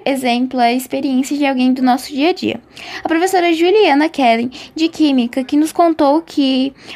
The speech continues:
um baixo número de mulheres participou dos cursos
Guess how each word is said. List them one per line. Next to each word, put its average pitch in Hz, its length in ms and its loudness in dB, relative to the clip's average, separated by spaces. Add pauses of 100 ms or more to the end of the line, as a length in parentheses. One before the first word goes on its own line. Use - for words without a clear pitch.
um 262 220 2
baixo 269 400 2
número 381 300 0
de 359 100 -4
mulheres 302 480 0
participou 330 640 -2
dos 359 180 -4
cursos 285 560 -4